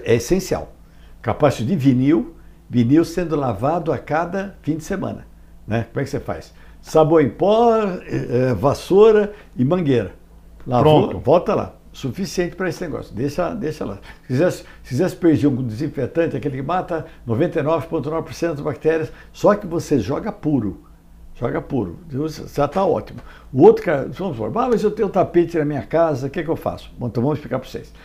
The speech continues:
Speaker 1: Joga bicarbonato nele, joga bicarbonato, joga bastante bicarbonato, deixa dez, quinze minutos, né? Aí você vai aspirar. Só que o aspirador de pó, ele tem que ter um elemento filtrante chamado epa,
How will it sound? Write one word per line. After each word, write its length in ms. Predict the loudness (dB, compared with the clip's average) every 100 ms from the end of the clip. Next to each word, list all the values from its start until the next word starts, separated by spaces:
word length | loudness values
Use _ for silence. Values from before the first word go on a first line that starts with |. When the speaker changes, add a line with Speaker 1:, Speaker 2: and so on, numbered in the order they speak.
| -20 -16 -4
Speaker 1:
Joga 340 | 4 6 6
bicarbonato 720 | 2 0 0 0 -2 -2 -2
nele, 260 | -2 -2 -6 -12 -20 -20 -20 -20 -20 -4
joga 260 | 2 4
bicarbonato, 680 | 2 -2 -4 -2 -2 -4 -6
joga 180 | -4 -4
bastante 360 | -6 -10 -12 -12
bicarbonato, 720 | -10 -8 -8 -6 -6 -6 -8 -14 -14
deixa 420 | 4 8 10 8 0
dez, 260 | 0 -2
quinze 220 | -2 -4
minutos, 500 | -2 -2 -2 -4 -12 -20 -12 -4
né? 180 | -4 -6 -14 2
Aí 200 | 4 6
você 260 | 2 -4
vai 220 | -2 -2 -2
aspirar. 680 | -4 -2 0 0 -2 -8 -20 -20 -6
Só 200 | -2 0
que 120 | 2
o 40 |
aspirador 760 | 0 -2 0 4 6 4 4 2
de 100 | 2
pó, 420 | 0 2 2 0 -10 -20 -6
ele 160 | -4
tem 180 | -2 -2
que 120 | -2
ter 160 | -2 0
um 100 | 2
elemento 640 | 2 0 0 0 0 -2
filtrante 560 | -6 -4 -2 -2 -2 -4
chamado 400 | -6 -4 -2 0
epa, 460 | 0 0 -4 -8